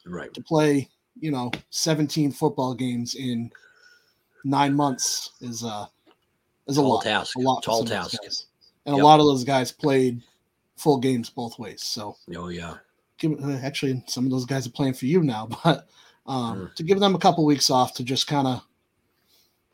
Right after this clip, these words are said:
Speaker 2: recharge the battery, shut it down, take care of any ailments, and then, uh, we hit, we hit, hit the ground running in January,
Speaker 1: Right.
Speaker 2: you know?
Speaker 1: Right.
Speaker 2: It's an eager bunch. We, we always meet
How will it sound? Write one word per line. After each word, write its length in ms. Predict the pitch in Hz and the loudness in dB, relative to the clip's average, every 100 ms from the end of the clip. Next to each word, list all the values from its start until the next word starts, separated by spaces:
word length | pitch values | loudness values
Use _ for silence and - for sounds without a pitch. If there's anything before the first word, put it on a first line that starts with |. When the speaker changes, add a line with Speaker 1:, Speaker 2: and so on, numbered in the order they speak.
| - | 0
Speaker 2:
recharge 420 | 143 139 147 139 | 0 4 2 2
the 80 | 127 | 0
battery, 360 | 135 135 135 | 0 2 2
shut 280 | 131 - 139 | 2 2 0
it 100 | 127 | 0
down, 440 | 131 127 131 131 123 _ | -2 0 0 -2 -6 _
take 180 | - 123 | -8 -2
care 140 | 147 | 0
of 60 | 139 | 2
any 220 | 139 127 | 0 0
ailments, 460 | 127 127 123 - - | -2 -2 -2 -2 -2
and 140 | 120 | -2
then, 160 | 117 117 | -6 -8
uh, 200 | 117 113 - - | -8 -12 -14 -10
we 100 | 123 | -6
hit, 260 | 131 117 131 | -6 -6 -8
we 120 | 131 | -4
hit, 160 | 143 - | -4 -4
hit 140 | 165 | -6
the 60 | 151 | -2
ground 320 | 143 131 127 | 0 0 0
running 280 | 123 110 - _ _ - | -4 -8 -14 _ _ -12
in 60 | 113 | -8
January, 440 | 117 110 107 95 | -8 -8 -12 -12
Speaker 1:
Right. 120 | - - | -12 -16
Speaker 2:
you 60 | 196 | -20
know? 160 | 208 - _ _ _ _ | -20 -20 _ _ _ _
Speaker 1:
Right. 220 | 180 160 - - | -8 -8 -12 -8
Speaker 2:
It's 100 | 180 | 2
an 80 | |
eager 220 | 196 190 170 | 4 6 6
bunch. 400 | 147 131 - 135 | 4 2 -4 -4
We, 180 | 160 | -4
we 160 | 151 165 | 0 2
always 260 | 165 151 127 | 2 0 0
meet 280 | 151 147 | -2 -2